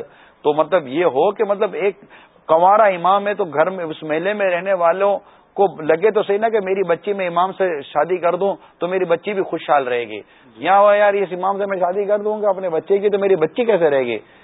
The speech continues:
یعنی آپ کی بچی آپ کے گھر میں زیادہ خوشحال نظر آ رہی ہے رہنے کرنے میں، امام کے ساتھ شادی ہو تو امام اتنے سے گھر میں میری بچی کو کیسے رکھے گا؟ تو کسی اور کی بھی تو بچی امام کے ساتھ کبھی شادی کرے گی نہیں کرے گی، اس کے ساتھ کیسے رہے گا؟ تو یہ سارے تصورات میرے ذہن و دماغوں میں چلتے ہیں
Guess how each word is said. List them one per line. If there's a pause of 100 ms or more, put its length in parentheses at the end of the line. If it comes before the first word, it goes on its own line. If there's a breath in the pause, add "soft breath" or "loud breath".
(140)
یعنی
آپ
کی
بچی
آپ
کے
گھر
میں
زیادہ
خوشحال
نظر
آ
رہی
ہے
رہنے
کرنے
میں، (280 loud breath)
امام
کے
ساتھ
شادی
ہو
تو
امام
اتنے
سے
گھر
میں
میری
بچی
کو
کیسے
رکھے
گا؟ (240 loud breath)
تو
کسی
اور
کی
بھی
تو
بچی
امام
کے
ساتھ
کبھی
شادی
کرے
گی
نہیں
کرے
گی، (400 soft breath)
اس
کے
ساتھ
کیسے
رہے
گا؟
تو
یہ
سارے
تصورات
میرے
ذہن
و
دماغوں
میں
چلتے
ہیں